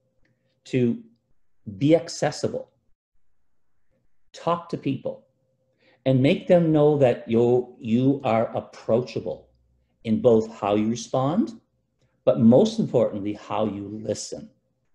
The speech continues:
And listen to hear what they're telling you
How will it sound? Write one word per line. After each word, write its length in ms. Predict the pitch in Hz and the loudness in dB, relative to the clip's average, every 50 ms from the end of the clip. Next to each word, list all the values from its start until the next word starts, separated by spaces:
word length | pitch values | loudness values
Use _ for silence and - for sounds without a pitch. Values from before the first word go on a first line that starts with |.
| _ _ _ _ _ _ _ _ _ _ _ | _ _ _ _ _ _ _ _ _ _ _
And 200 | - 113 110 107 | -4 -2 0 4
listen 340 | 113 135 - - - 165 156 139 | 4 2 2 0 -4 -4 -4 -2
to 120 | 156 139 | -2 -4
hear 440 | 135 - - 135 127 120 104 98 101 | -6 -4 -6 -2 -2 -2 -2 -4 -4
what 220 | 123 - - - | -6 -8 -8 -6
they're 120 | - 110 - | -8 -8 -8
telling 460 | - - 117 117 131 143 127 92 87 | -8 -6 -4 -4 -2 -2 -4 -4 -6
you 220 | 80 80 82 - | -8 -12 -14 -16